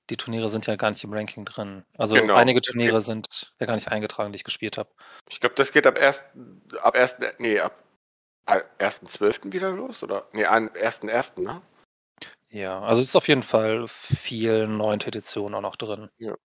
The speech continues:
Speaker 1: Genau.
Speaker 2: Ähm, genau. Und, äh, das Firebug ist mir da so in Erinnerung ge-, geblieben.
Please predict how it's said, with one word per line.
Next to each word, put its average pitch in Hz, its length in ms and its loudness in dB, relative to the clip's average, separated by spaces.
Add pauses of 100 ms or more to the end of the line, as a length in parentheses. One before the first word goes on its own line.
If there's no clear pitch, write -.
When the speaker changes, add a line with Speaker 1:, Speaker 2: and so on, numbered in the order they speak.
(680)
Speaker 1:
Genau. 95 460 -6
Speaker 2:
Ähm, 110 500 2
genau. 104 500 0 (140)
Und, 110 840 0
äh, 104 440 0
das 98 200 -4
Firebug 175 800 6
ist - 160 -6
mir 170 100 0
da 165 140 4
so 156 140 2
in 160 120 2
Erinnerung 170 460 0
ge-, 156 260 -10
geblieben. 170 540 -6